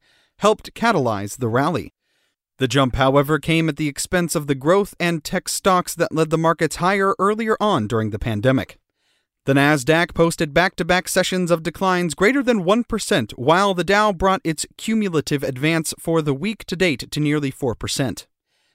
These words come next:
In the S and P five hundred, the energy, financials, and industrial sectors have far outperformed over the past two sessions after lagging for the year to date. "Overall, I look at this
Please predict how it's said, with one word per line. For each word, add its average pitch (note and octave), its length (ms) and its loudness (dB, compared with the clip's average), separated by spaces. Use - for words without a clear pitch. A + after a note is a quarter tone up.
In F3+ 180 2
the F#3+ 180 -2
S F3+ 160 0
and G3 140 -4
P F#3+ 140 0
five F3+ 240 0
hundred, E3+ 420 -2
the D#3 180 -10
energy, G#3 540 0
financials, E3 720 0
and E3 220 -2
industrial F#3 560 0
sectors - 480 -6
have D#3 160 -2
far A3+ 340 0
outperformed G3+ 720 -2
over E3 160 -4
the D#3+ 100 0
past D3+ 360 -2
two C3+ 120 -4
sessions C#3+ 580 0
after G3+ 400 2
lagging C#3+ 560 2
for C#3 220 2
the B2 120 -4
year C3 200 0
to - 140 -6
date. C3+ 400 -2
"Overall, C3+ 680 4
I C#3 140 4
look D3 240 2
at G3 140 -2
this D3+ 260 2